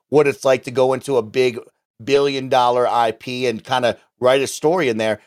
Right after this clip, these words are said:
What is that like for this writing team over on the other side to take pieces from the canon, but also make their own and make their own kind of timeline going on? Is that a difficult ch-, thing to do?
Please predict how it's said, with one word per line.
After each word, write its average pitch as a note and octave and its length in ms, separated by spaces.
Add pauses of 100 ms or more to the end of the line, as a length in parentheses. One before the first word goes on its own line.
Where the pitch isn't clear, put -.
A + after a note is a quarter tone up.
(240)
What F3 200
is A#3 120
that F3+ 240
like C#3+ 320
for - 160
this A#2+ 220
writing A#2+ 400
team A2 320
over A2 220
on A2 80
the A2+ 80
other C3 120
side A2 260
to A2+ 340 (400)
take E3+ 320
pieces E3 400
from D#3 320
the C#3+ 80
canon, C3+ 560 (200)
but C3+ 100
also D3 260
make C#3+ 240
their C3 200
own C#3 220
and B2 100
make B2+ 200
their B2+ 220
own C#3+ 260
kind A#2 200
of G#2+ 80
timeline G2 460
going F#2 240
on? F2+ 140
Is E2 80
that D3 140
a D#3 40
difficult D3 500
ch-, - 120 (180)
thing C#3+ 220
to C#3+ 80
do? D#3+ 280